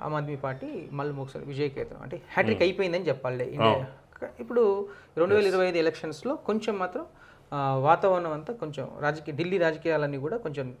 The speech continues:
Speaker 1: తారుమారైన పరిస్థితులు ఉన్నాయి.
Speaker 2: Hmm.
Speaker 1: కారణం ఏంటంటే ఇక్కడ మనకు టోటల్ డెబ్బై అసెంబ్లీ నియోజకవర్గాలు,
Speaker 2: Hmm.
Speaker 1: ఏడు పార్లమెంట్ సెగ్మెంట్స్.
Speaker 2: ఎస్.
Speaker 1: అయితే ఈ ఏడు పార్లమెంట్ సెగ్మెంట్స్లో గమనించినట్లయితే మొన్న జరిగిన రెండు వేల ఇరవై నాలుగు మేలో జరిగిన మే అసెం-, పార్లమెంట్ ఎన్నికల్లో,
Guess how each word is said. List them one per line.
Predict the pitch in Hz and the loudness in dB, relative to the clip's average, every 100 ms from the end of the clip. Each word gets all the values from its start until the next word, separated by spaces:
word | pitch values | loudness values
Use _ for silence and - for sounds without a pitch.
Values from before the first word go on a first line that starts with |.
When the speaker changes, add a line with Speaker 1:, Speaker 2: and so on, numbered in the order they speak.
| - | 2
Speaker 1:
తారుమారైన | 156 160 147 131 | 2 4 0 -2
పరిస్థితులు | 123 127 - 190 | -4 -6 -6 -8
ఉన్నాయి. | 151 - - 104 | -8 -12 -8 -8
Speaker 2:
Hmm. | 85 85 - - | -8 -16 -18 4
Speaker 1:
కారణం | 190 254 262 | 8 8 8
ఏంటంటే | 233 226 | 2 -2
ఇక్కడ | 277 208 | -2 -2
మనకు | 185 170 - | -2 -2 2
టోటల్ | 208 220 208 160 | 4 2 -2 0
డెబ్బై | 156 160 202 | 0 2 2
అసెంబ్లీ | 175 175 170 | 0 -2 -4
నియోజకవర్గాలు, | 151 139 139 123 - - - - | -2 -4 -4 -6 -6 -12 -14 -4
Speaker 2:
Hmm. | 117 98 82 - | -2 -2 -4 2
Speaker 1:
ఏడు | 185 202 | 6 8
పార్లమెంట్ | 202 160 151 147 147 | 6 4 0 -4 -8
సెగ్మెంట్స్. | - - - - - - | -12 -16 -18 -20 -18 -8
Speaker 2:
ఎస్. | 95 - - - | -8 -8 -16 -4
Speaker 1:
అయితే | 226 240 | -2 0
ఈ | 208 - - - | -2 -4 -12 0
ఏడు | 180 220 | 8 8
పార్లమెంట్ | 269 240 226 214 202 | 8 4 4 2 0
సెగ్మెంట్స్లో | 185 165 175 170 170 | -2 -2 -4 -4 -6
గమనించినట్లయితే | 147 147 151 143 131 127 127 277 - - - _ - | -4 -4 -4 -6 -8 -8 -8 -12 -12 -20 -20 _ -2
మొన్న | 185 269 247 208 | 0 2 4 4
జరిగిన | 190 175 185 175 | 2 2 2 0
రెండు | 151 156 170 | 0 0 2
వేల | 170 | 2
ఇరవై | 156 156 156 143 - | 2 2 0 -2 -8
నాలుగు | 143 160 196 165 | 0 4 4 2
మేలో | 139 165 185 | -2 0 0
జరిగిన | 151 151 139 120 143 | -2 -4 -6 -10 -10
మే | 147 - | -10 -8
అసెం-, | 139 147 135 | -10 -8 -4
పార్లమెంట్ | 135 151 156 143 | 2 2 2 -4
ఎన్నికల్లో, | 139 135 131 131 240 | -6 -6 -6 -6 -8